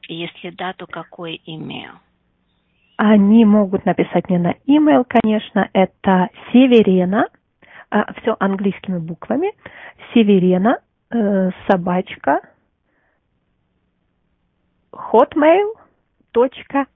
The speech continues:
Speaker 2: N L. Не ком, а Н-, Н Л. Э,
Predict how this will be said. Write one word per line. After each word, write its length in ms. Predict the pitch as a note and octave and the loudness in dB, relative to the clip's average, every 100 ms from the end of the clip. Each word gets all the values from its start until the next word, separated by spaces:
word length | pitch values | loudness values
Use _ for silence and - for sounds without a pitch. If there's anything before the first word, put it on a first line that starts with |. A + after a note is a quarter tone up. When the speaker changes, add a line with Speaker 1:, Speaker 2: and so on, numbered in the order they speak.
| _ | _
Speaker 2:
N 240 | - A3+ A3 - | -2 -2 -2 -6
L. 280 | E3+ F#3 - _ _ _ | -8 -8 -14 _ _ _
Не 180 | G3+ G#3+ | 0 0
ком, 320 | - - D4 A4+ _ _ - | 0 2 2 0 _ _ -8
а 160 | A3 - | -6 -6
Н-, 300 | G#3 A3 - - - | -8 -8 -12 -14 -2
Н 160 | A#3 A#3 | -2 -2
Л. 260 | F3+ E3+ F3+ _ _ _ _ | -8 -10 -14 _ _ _ _
Э, 300 | G#3 F#3 F#3+ | -8 -8 -8